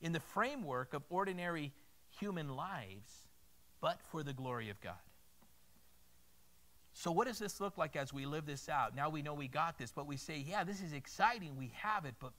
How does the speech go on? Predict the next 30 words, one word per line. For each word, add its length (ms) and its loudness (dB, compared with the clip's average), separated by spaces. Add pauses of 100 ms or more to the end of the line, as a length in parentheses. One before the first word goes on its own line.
boy, 200 -2
there's 200 -2
a 40 -2
lot 240 -2
that 120 -8
comes 280 -6
with 140 -14
it." 80 -18 (1200)
Well, 340 0
here's 240 -2
something 320 -2
to 60 -4
consider. 500 -6 (640)
So 440 2 (680)
remember 360 2
what 180 -2
the 100 -4
Lord 300 -2
said 300 -2
in 120 -6
Acts 280 -2
chapter 380 0
nine 280 2
and 140 -4
verse 240 -2
fifteen. 680 -6 (480)
He 220 -2
said 380 -2
concerning 580 -6
Paul, 460 2